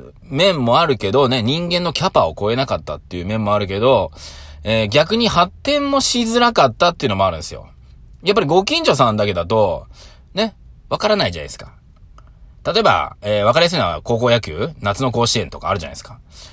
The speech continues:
ね。地域だけで野球やってたら、「あ、俺ら強えな」と思うけど、全国でやったら、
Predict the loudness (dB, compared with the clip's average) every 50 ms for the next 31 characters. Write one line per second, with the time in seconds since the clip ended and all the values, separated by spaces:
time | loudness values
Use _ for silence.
0 | -20 -20 -8 -4 -4 -4 -4 -6 -12 -20 -20 -8 -2 0 2 2 2 4 4 4
1 | 4 2 2 2 2 2 2 2 2 4 4 4 4 2 0 2 6 6 6 8
2 | 8 8 8 8 6 6 4 2 2 0 0 2 4 4 4 4 2 0 0 -2
3 | -4 -4 -4 -4 0 0 2 2 0 0 -2 0 0 0 0 0 0 0 2 2
4 | 2 2 2 0 0 2 0 -2 -4